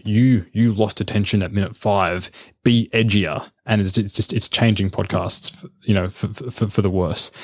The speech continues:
The f-, the fact that the metrics are very broad, I think, is very good, 'cause it's meaning people are just making what they wanna make.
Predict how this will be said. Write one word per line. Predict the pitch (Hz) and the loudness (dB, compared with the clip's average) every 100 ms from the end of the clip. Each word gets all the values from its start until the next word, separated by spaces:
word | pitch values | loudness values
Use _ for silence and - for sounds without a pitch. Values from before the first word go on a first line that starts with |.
| - - | -18 -4
The | - | -2
f-, | - - 127 - - | -2 -6 -18 -10 -2
the | |
fact | 113 - 120 - | 0 2 0 0
that | 110 82 _ _ - | -2 -2 _ _ -2
the | 104 | 2
metrics | 104 101 113 95 - | 4 2 0 0 -2
are | 110 | -2
very | 95 98 92 90 90 _ - | 2 2 4 0 -4 _ 0
broad, | 101 98 90 101 | 2 4 2 0
I | |
think, | 98 - 101 | -2 -2 -4
is | 95 | 0
very | 92 95 90 | 0 -2 0
good, | 107 92 92 - - | 0 0 -4 -10 -2
'cause | 101 | -2
it's | 92 | 2
meaning | 98 95 | 2 2
people | 92 98 101 95 | 0 -2 0 0
are | |
just | 95 | 2
making | 95 92 98 | 2 0 -2
what | 95 | -6
they | 101 | -4
wanna | 92 | -4
make. | 92 82 - | -4 -4 -8